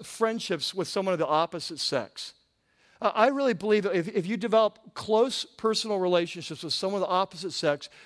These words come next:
you are playing with fire. And the reason is the best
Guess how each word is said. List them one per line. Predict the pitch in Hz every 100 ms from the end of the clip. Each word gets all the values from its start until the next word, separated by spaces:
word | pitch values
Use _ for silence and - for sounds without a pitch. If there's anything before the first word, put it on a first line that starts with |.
| - -
you | 180 247
are | 269 214
playing | - - 208 202 185
with | 165
fire. | - - 165 156 110 _ _ _ _ _ _ _ - -
And | 208 208
the | 208
reason | 202 277 254 240
is | 170 160 - - - _
the | 202
best | 160 165 254 302 -